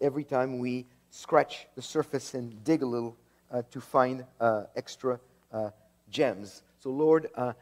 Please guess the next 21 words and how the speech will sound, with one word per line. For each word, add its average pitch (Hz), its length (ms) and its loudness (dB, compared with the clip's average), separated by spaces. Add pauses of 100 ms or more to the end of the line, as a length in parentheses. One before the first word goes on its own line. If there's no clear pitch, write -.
(180)
thank 175 220 -4
you 190 60 -4
for 160 140 -10
this 135 200 -6
encouragement 135 760 -2 (260)
that 120 160 -2
we 147 120 -4
know 165 180 2
we're 214 120 -2
gonna 170 180 0
get 143 120 4
opposition. 120 680 -6 (640)
We 143 100 0
also 165 320 4
know 151 140 0
that 131 140 -2
you 143 200 0
are 127 60 -4
a - 20 -14
faithful 170 560 -6
God 101 300 -6